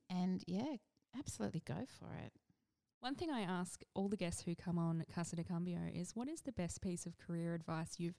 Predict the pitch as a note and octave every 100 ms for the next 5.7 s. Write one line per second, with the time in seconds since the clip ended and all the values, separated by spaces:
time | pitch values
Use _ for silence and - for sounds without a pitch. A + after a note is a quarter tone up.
0 | - F3+ F3 E3 E3 F3 F3+ F3 - -
1 | - _ _ - B2+ - - - - -
2 | - - - - C4 - - - - -
3 | _ _ - A#3+ - - - G#3+ A3+ -
4 | - - - - - - G#3 G3+ F#3+ G3
5 | - - _ - G#3+ D#3